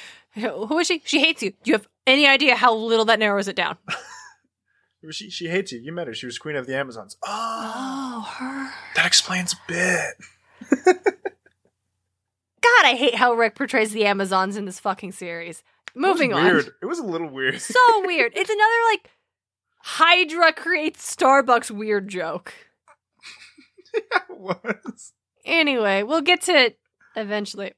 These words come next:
Speaker 1: We're doing Magnus Chase next. So,
Speaker 2: Yes.
Speaker 1: that'll give me a break. So, Cersei is not a witch.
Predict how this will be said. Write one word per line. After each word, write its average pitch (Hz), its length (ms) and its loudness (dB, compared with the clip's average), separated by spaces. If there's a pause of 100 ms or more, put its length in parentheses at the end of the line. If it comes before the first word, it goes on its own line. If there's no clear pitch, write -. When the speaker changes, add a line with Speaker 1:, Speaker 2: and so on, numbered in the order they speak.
(120)
Speaker 1:
We're 294 160 2
doing 330 200 4
Magnus 247 380 2
Chase 196 320 -6
next. - 520 -10 (260)
So, 185 500 -10
Speaker 2:
Yes. - 240 -20
Speaker 1:
that'll 214 220 -4
give 185 160 -10
me 165 100 -14
a 165 60 -16
break. - 340 -18 (1800)
So, - 260 -2
Cersei 480 560 4
is 359 100 0
not 320 240 2
a 269 80 0
witch. - 560 -14